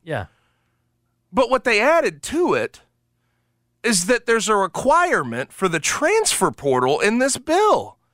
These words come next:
Speaker 2: They said that players have to complete three years of schoolwork before they can transfer.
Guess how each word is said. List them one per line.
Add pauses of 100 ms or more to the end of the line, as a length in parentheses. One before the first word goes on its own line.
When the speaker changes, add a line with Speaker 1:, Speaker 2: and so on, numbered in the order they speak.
(520)
Speaker 2:
They
said
that
players
have
to
complete
three
years
of
schoolwork (380)
before
they
can
transfer.